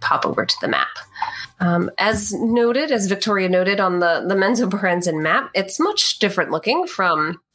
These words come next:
uh, House Duerden. You see as you head, uh, closer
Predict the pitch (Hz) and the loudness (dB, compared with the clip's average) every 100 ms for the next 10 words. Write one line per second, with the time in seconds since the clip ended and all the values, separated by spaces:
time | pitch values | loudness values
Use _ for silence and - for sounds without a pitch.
0 | - - 185 170 185 160 - 160 151 208 | -8 -2 0 0 0 0 0 2 2 0
1 | 254 _ _ - 196 226 233 220 - 254 | -2 _ _ -6 0 2 2 2 2 2
2 | 262 220 220 226 220 214 202 214 220 214 | 2 2 2 2 2 0 0 0 0 0
3 | 196 196 196 190 _ _ - - - - | 0 0 -2 -4 _ _ -6 -2 0 0
4 | - - - 240 226 - 208 185 160 175 | -2 -4 -2 0 2 2 2 0 0 -2